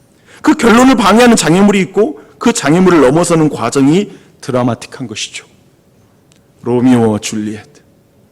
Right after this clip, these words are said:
드라마틱하죠. 하나님의 선하시고 기뻐하시고 온전한 뜻이라는 그 계획이 있어요. 분명히 있어요.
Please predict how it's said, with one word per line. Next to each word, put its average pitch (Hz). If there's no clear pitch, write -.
드라마틱하죠. -
하나님의 247
선하시고 247
기뻐하시고 190
온전한 175
뜻이라는 165
그 139
계획이 123
있어요. -
분명히 320
있어요. 135